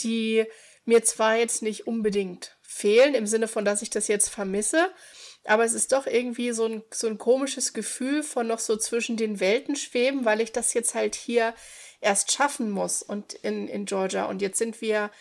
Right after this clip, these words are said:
acht Monate hier fast. Und ich merke jetzt, wie ich so langsam anfange, so Plätze zu haben, ne? Weil man sagt doch immer, klar, geh mal los und erkunde die Umgebung und, aber das ist halt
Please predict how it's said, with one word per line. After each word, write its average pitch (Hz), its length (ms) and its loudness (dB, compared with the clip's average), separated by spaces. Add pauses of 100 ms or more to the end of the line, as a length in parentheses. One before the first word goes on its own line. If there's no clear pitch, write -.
(480)
acht - 340 -4
Monate 226 380 -2
hier 220 300 0
fast. 339 560 0 (1040)
Und 226 480 0 (140)
ich 214 220 -6
merke 226 260 0
jetzt, - 160 -4
wie 233 60 -4
ich 208 100 0
so 220 100 2
langsam 214 540 4
anfange, 196 600 -2
so 190 420 2 (480)
Plätze 226 500 2
zu 214 220 0
haben, 196 400 0
ne? 254 160 2
Weil 226 120 4
man 214 140 0
sagt 220 220 -2
doch 233 60 -6
immer, 226 180 -2
klar, 208 320 0
geh 226 160 -2
mal 208 140 0
los 220 240 4
und 226 100 -2
erkunde 240 540 2
die 226 180 -2
Umgebung 214 840 0
und, 196 320 -4 (380)
aber 214 260 4
das 208 160 2
ist - 240 2
halt 233 360 2